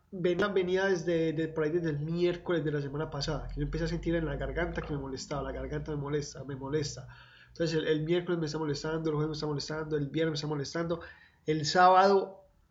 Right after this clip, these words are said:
me cogió ya como, como el efecto, el efecto ya total, y el domingo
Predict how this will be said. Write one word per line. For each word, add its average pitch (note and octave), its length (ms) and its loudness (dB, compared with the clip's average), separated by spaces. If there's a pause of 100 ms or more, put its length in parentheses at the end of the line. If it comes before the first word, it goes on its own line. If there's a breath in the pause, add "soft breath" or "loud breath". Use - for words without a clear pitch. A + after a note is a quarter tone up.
me E3 240 -2
cogió D#3 500 4
ya D#3+ 180 2
como, D#3 280 0
como C#3+ 200 -4
el C#3 100 0
efecto, D#3 600 0
el D3+ 80 2
efecto D#3 840 0
ya C#3 440 -6 (260)
total, E3+ 580 2 (500 loud breath)
y D3+ 120 0
el D3+ 140 0
domingo F3+ 840 0